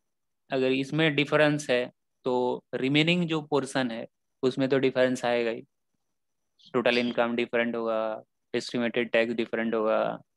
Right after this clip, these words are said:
ठीक है। वहाँ पे कितना आ रहा था tax liability? Tax liability वहाँ पे उस case में ट्वेंटी नाइन something ऐसा आ रहा था, ट्वेंटी नाइन थाउजेंड और ट्वेंटी सेवन ट्वेंटी सेवन थाउजेंड ऐसा कुछ। तो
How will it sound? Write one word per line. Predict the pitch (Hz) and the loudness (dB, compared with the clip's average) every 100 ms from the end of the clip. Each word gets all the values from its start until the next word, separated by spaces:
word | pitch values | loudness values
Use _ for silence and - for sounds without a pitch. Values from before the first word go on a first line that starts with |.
| _ _ _ _ _ _ _ | _ _ _ _ _ _ _
ठीक | 147 | -2
है। | 110 104 _ _ _ _ _ _ _ _ _ | -2 -6 _ _ _ _ _ _ _ _ _
वहाँ | 131 143 | 2 4
पे | 156 | 2
कितना | 151 151 151 | 2 0 2
आ | 147 | 4
रहा | 143 | 4
था | 143 147 | 4 2
tax | 143 131 131 135 | 4 0 0 0
liability? | 131 131 127 156 156 _ _ _ _ _ _ _ _ _ _ _ 127 | 0 0 -4 -6 -10 _ _ _ _ _ _ _ _ _ _ _ -2
Tax | 123 143 | -2 2
liability | 135 135 135 | 2 2 2
वहाँ | 135 135 131 | 2 2 0
पे | 135 131 131 127 123 120 123 - _ _ _ _ _ _ - | 2 2 4 4 2 0 -2 -10 _ _ _ _ _ _ -14
उस | 131 | -4
case | 139 127 | 0 0
में | 135 131 | 0 0
ट्वेंटी | 131 127 135 | 0 0 0
नाइन | 131 123 131 | 2 0 -2
something | - 127 127 131 127 | -4 -6 -4 -2 -4
ऐसा | 117 117 | 0 0
आ | |
रहा | 113 110 | 2 -2
था, | - | -6
ट्वेंटी | 117 113 117 | -6 -6 -4
नाइन | 117 117 | -4 -2
थाउजेंड | 113 113 110 117 117 | 0 -2 -2 -4 -2
और | 113 113 117 113 | -2 0 0 -2
ट्वेंटी | 117 113 | -6 -8
सेवन | - 107 107 - - _ _ - - - _ | -4 -6 -6 -12 -20 _ _ -20 -20 -20 _
ट्वेंटी | 120 117 123 | 0 0 -2
सेवन | - - 117 120 | -4 0 2 2
थाउजेंड | 113 107 110 107 | 0 0 -2 -6
ऐसा | 104 | -8
कुछ। | 104 104 - - - - _ | -10 -12 -16 -20 -20 -20 _
तो | 127 120 120 - | 0 2 2 0